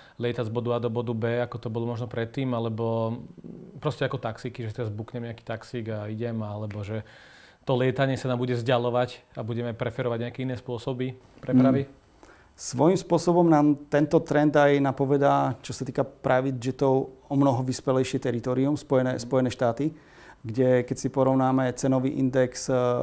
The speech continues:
Speaker 2: letov v Európe versus, e, Spojených štátoch,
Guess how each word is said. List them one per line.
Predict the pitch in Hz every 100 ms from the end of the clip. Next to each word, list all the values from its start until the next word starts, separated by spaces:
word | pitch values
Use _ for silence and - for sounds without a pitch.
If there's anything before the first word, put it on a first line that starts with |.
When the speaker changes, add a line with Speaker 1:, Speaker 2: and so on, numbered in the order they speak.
| - - _ _ -
Speaker 2:
letov | 123 127 139 123 120
v | 123 123 131 139
Európe | 139 151 139 131
versus, | 123 127 131 127 -
e, | 135 127
Spojených | 123 - 131 131 -
štátoch, | 127 120 139